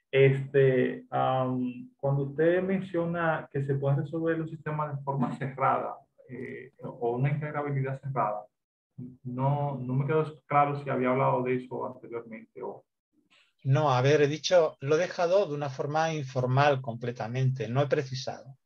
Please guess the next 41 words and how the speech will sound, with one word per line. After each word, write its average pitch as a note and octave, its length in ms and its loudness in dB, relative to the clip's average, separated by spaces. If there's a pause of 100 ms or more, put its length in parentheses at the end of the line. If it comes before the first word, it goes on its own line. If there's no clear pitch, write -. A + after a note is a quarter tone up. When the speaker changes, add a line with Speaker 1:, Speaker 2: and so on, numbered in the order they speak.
(160)
Speaker 2:
¿De B2+ 100 -4
Speaker 1:
Ah, B2+ 80 6
Speaker 2:
acuerdo? - 160 6
Speaker 1:
ok, - 60 0 (100)
está C#3+ 160 4
bien, D3 160 8
es F3+ 100 6
para - 100 6
Speaker 2:
Ni F3+ 80 6
he - 40 8
Speaker 1:
saber F3+ 140 8
Speaker 2:
precis-, E3+ 200 4
Speaker 1:
si D#3+ 80 -6
Speaker 2:
no F3+ 80 4
he - 20 8
precisado G#3 600 6 (260)
en D3+ 160 -2
dos E3 220 6
ámbitos C3 460 -2
concretos C3+ 480 2
que C#3 100 -4
son C#3 120 2
los C#3+ 140 0
que - 80 -8
se C3 100 -4
refiere C3 300 2
esta B2+ 300 0
charla. G#2 340 -8 (220)
¿Qué G3 80 2
significa F#3+ 500 0
integrabilidad C#3+ 480 4
para C#3+ 140 4
un C#3 80 -2
sistema C3 340 -4
hamiltoniano? D3+ 400 4
Lo D#3+ 60 10
he C3+ 40 -2
precisado D#3 360 4
un F3 80 -8
poquito C#3 320 0
más, G2+ 180 -12